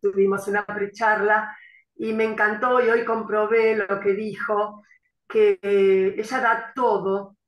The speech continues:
lo que sabe, no se lo guarda, ya sea para sus alumnas de folclore, cuando narra, cuando susurra,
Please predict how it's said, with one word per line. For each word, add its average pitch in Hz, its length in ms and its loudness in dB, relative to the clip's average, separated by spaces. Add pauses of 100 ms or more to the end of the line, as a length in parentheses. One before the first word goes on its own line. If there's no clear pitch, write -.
(180)
lo 208 140 -6
que 208 120 -6
sabe, 185 680 -4
no 240 120 -8
se 247 140 -8
lo 208 180 0
guarda, 170 500 -8 (340)
ya 247 140 -4
sea 226 280 0
para 202 220 -2
sus - 240 -10
alumnas 208 440 0
de 196 80 -4
folclore, 196 960 -2
cuando 190 280 -8
narra, 214 800 0
cuando 196 240 -8
susurra, 208 1000 -4